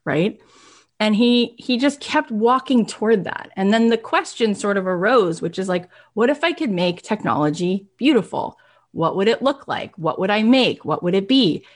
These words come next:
And now, right, what is Apple really about? Apple now is synonymous with creatives. Do you want to make your own movie? Get an Apple.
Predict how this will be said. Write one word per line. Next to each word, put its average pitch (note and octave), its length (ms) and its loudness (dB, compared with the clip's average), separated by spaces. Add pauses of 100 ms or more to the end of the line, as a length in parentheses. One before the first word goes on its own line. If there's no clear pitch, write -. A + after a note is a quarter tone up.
(340)
And F#3+ 420 0
now, A#3 720 0
right, C4+ 340 2 (540)
what B3 400 2
is C#4+ 240 0
Apple G3+ 720 -2
really A3+ 380 4
about? C4+ 540 2
Apple A#3 400 0
now A3 500 2
is G#3+ 140 -2
synonymous A3+ 680 0
with F#3+ 280 -2
creatives. C4 880 0 (440)
Do - 80 -2
you A#3 80 6
want B3 120 6
to B3 80 2
make B3 220 2
your A3+ 280 -2
own B3+ 280 6
movie? E4+ 400 4 (600)
Get G#3+ 120 2
an G#3 60 0
Apple. F3+ 440 -4